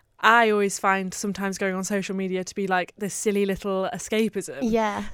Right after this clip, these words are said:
Speaker 1: And it's
Speaker 2: Yeah.
Speaker 1: like, it w-, it, it's one of those things that you have to be self-aware of what is actually bothering you.
Speaker 2: Yeah, definitely. Um, 'cause obviously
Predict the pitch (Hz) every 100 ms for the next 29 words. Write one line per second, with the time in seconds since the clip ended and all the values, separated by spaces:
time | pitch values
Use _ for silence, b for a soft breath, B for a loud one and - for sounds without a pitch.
0 | - 214 220 - 220 214 208 196 - -
1 | B B - - 262 247 - - - _
2 | _ 240 - 269 247 - 262 247 240 226
3 | - 269 247 214 202 - 214 - - -
4 | _ _ _ - 208 226 226 - 208 208
5 | - 208 202 196 196 190 175 175 185 190
6 | - 185 190 - - 190 190 180 151 160
7 | 170 147 185 - - 254 226 202 196 208
8 | - 196 202 190 196 B B B - 214
9 | 208 208 202 _ _ _ - 233 220 208
10 | 202